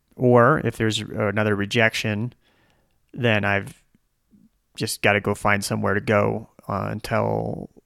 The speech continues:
until the end of the year, and then I can come back again as a tourist, and then once again count my days, and I'll certainly be better at it than I was before. But then I would ha-, have to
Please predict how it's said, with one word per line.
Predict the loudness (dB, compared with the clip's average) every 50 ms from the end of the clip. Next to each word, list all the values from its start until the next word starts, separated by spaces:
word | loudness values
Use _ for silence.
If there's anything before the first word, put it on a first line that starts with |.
| _ _ _ _ _ _
until | -16 -14 -4 -2 0 2
the | 2 2
end | 0 0
of | -2
the | 0 2
year, | 2 4 4
and | 4 4
then | 2
I | 2
can | 0 -2 -4 -4
come | -2 0 2
back | 2 2 2 -2 -4
again | -2 -2 0 2 2
as | 2 2 0
a | -2
tourist, | -6 -4 -2 0 2 2 0 0 -2 -6
and | -6 -6
then | -4 -4 -2
once | -2 -2 -2 -4
again | -4 -2 -2 -2 -2 -2 -6 -10 -14 -20 -20 -20 -20 -20 -20 -20 _ _
count | -2 2 2 2 4
my | 2 2
days, | 2 2 2 2 0 0 -2
and | -4
I'll | -4 -4 -4
certainly | -4 -2 -2 -2 -2 -4 -4
be | -4 -6 -6
better | 0 2 2 4 4 2 2 0
at | 0 -2 -2
it | -4 -6 -8 -12 -18 _ _ -10
than | -8 -6 -6 -4
I | -4
was | -4 -4 -4 -4
before. | -6 -8 -12 -10 -8 -6 -6 -6 -6
But | -6 -8 -8 -6
then | -6 -6 -6
I |
would | -6 -6 -8
ha-, | -10 -12 -14 _ _ _ -6
have | -6 -6 -4 -4
to | -6 -6 -6